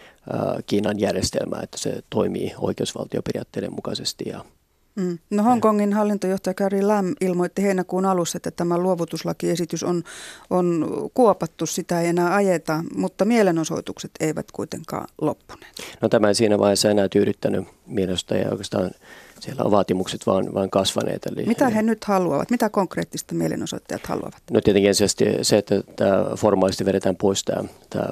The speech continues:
Speaker 1: lakialoite, mutta sitten on ollut sen lisäksi myös vaatimuksia hallintojohtajan erosta ja, ja hänen asemansa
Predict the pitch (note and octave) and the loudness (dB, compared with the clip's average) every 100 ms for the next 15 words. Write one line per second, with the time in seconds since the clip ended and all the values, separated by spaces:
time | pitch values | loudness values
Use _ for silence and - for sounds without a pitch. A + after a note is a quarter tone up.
0 | - G#2 - G#2 F#2 G2+ - - - - | -2 -4 0 0 2 0 -2 -4 -4 -2
1 | - G2 G2 F#2+ F#2 F#2+ F#2 F#2+ F#2 F#2+ | 0 2 4 2 4 2 2 2 2 2
2 | F#2 F#2+ F#2+ G2 G2+ - - F#2 F#2 - | 2 4 2 0 -2 -4 -2 0 0 -2
3 | - - - - A2 A#2 G2+ - G2 F#2+ | -4 -6 -4 0 4 4 4 2 2 2
4 | G2 - - - - - F2+ F2+ F#2 F2+ | -2 -8 -20 -20 -14 -6 -2 2 2 0
5 | - - - | -2 -2 -2